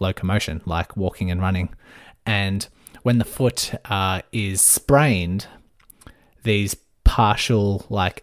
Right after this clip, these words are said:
afferent fibers, those nerve fibers, are often injured and causing the joints to, um, to be, like, less optimized, and the, the reflex stabilization of that foot is impaired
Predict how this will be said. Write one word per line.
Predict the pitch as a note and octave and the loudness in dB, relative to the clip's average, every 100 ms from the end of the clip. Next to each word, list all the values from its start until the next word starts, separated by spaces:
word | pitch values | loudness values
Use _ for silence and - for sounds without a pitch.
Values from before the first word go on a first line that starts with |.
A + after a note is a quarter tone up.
| - | -8
afferent | G#2 - - G2+ - | -8 -6 -4 -4 -2
fibers, | - G#2+ G#2 F#2+ F2+ | 2 2 2 0 0
those | F#2+ F2+ | -2 -2
nerve | G2 G2 G#2+ | 0 2 0
fibers, | - F2+ F2 F2+ - | 2 0 0 -2 -4
are | F#2+ | -4
often | - - G2+ F#2+ | -4 -4 -4 -2
injured | D#3 E3 A#2 F2+ - - - - - | 4 4 4 0 -6 -18 -20 -14 -6
and | G#2+ | -6
causing | - G2+ G2 G2+ G2 | -2 0 0 0 -2
the | - G2 F2+ F2 - _ _ | -2 -2 -2 -4 -8 _ _
joints | - G#2 F#2+ G2+ - - - _ _ _ | 0 0 0 -2 -2 -4 -10 _ _ _
to, | - G#2 F#2+ F#2 F2+ - | -6 -2 -2 -2 -6 -10
um, | - F#2 F2 F2+ - - - - - _ - - | -6 -6 -4 -8 -12 -18 -20 -20 -20 _ -12 -6
to | G2+ | -2
be, | G2 F#2 F#2 - - | 0 0 -2 -6 -8
like, | F#2 - - - - | -8 -8 -16 -20 -4
less | A#2+ A2 - - | 0 0 0 0
optimized, | - C3 A#2+ A#2+ B2 B2+ | 0 2 6 6 4 4
and | A2 | 4
the, | G#2 G2+ G2 - | 4 2 -2 -4
the | G#2+ | -8
reflex | G2+ A#2 A2+ A#2+ G#2 - | 0 0 2 0 -2 -2
stabilization | - - A2 G#2+ G#2 G2 G2+ G2 - A2 | -4 2 2 4 2 2 2 -2 0 0
of | G2+ | 0
that | F2 | -4
foot | - A2 - | 0 0 0
is | A2+ G#2 | -2 -2
impaired | F#2+ - - B2+ A#2+ F#2+ G2+ | -2 -4 -2 2 2 2 -2